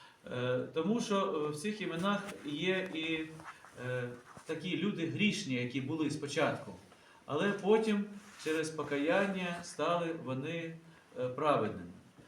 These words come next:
І це таким чином Господь показує, що Господь прийшов грішників спасти, а не праведників, щоб ніхто в відчай не впадав. Там, е, в переліку і Давид падав,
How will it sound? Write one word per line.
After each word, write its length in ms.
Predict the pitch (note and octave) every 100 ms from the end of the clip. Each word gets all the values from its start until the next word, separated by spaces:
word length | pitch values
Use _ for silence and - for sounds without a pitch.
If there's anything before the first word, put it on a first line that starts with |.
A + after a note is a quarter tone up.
| - - -
І 400 | D3+ D#3 D3+ D3+
це 160 | D3+ F3
таким 360 | F3 F#3+ F3
чином 340 | - G#3 G3+ E3+
Господь 500 | D3+ D3+ - F3+ F3
показує, 680 | D3+ F3+ F#3 E3+ D#3+ D3+
що 560 | D3+ - F3+ E3+ G#2+ - - - - - -
Господь 460 | C#3+ D3 F#3+ F#3+
прийшов 380 | D#3+ D3+ F#3+ E3
грішників 580 | B2+ F#3+ G3+ - D3+ D3
спасти, 520 | - B2+ - B2 A2 G#2+
а 100 | C3
не 180 | C3 C3
праведників, 680 | C#3 C#3+ B2 G2 F#2 - - -
щоб 160 | A#2+
ніхто 280 | C3+ - G#3
в 140 | F#3
відчай 300 | F#3 F3+ D#3
не 120 | D3 D3
впадав. 540 | D#3 C#3 C3 G#2 - - - - - - - -
Там, 380 | F3 F#3+ F#3 F3
е, 420 | D#3 D3 C#3+ C3 C3 C3 - -
в 40 |
переліку 560 | D#3+ E3+ F3+ D#3+ D#3+ D3
і 140 | D#3
Давид 500 | C3+ C#3+ D#3 G3+ -
падав, 420 | F3+ F3 E3 D#3